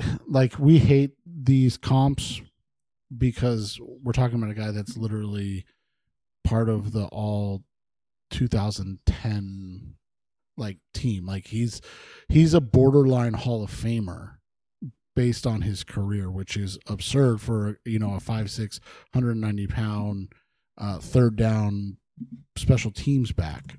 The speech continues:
But, I mean, you're talking about a guy that had over, just under five thousand yards receiving in his career, um, in, in Sproles. And so that's, you know, that's what the comparison for Vaughn's gonna be.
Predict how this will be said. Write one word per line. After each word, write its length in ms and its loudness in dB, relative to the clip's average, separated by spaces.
But, 340 2
I 60 2
mean, 200 0
you're 100 0
talking 240 2
about 140 0
a 60 -2
guy 260 -2
that 140 -4
had 240 -2
over, 500 2
just 220 4
under 200 6
five 340 -2
thousand 300 0
yards 260 -2
receiving 460 -2
in 80 -4
his 180 -4
career, 520 -6
um, 640 -8
in, 140 -4
in 380 -6
Sproles. 640 0
And 200 0
so 180 4
that's, 800 -4
you 120 -6
know, 200 -6
that's 340 0
what 200 2
the 160 -2
comparison 560 0
for 160 -4
Vaughn's 360 -4
gonna 180 -4
be. 400 -4